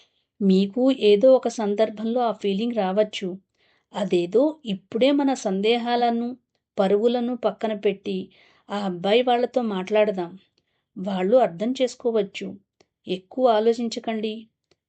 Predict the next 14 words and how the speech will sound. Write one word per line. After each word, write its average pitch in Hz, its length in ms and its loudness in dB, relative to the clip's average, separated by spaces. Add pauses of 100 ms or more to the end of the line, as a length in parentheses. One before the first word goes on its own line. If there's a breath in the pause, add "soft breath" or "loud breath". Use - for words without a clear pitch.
ఆ 208 100 -10
అబ్బాయి 196 340 0
వాళ్ళ 202 260 0
ఇంటికి 196 300 -8
వెళ్దాం 208 360 -2
పదండి. 202 500 -2 (500)
నేను 196 380 2
సర్ది 220 320 0
చెప్తాను 240 500 -2
వాళ్లకు. 190 440 -2 (600)
అంతా 185 400 0
మంచే 214 400 0
జరుగుతుంది 214 600 0
పదండి." 220 520 -2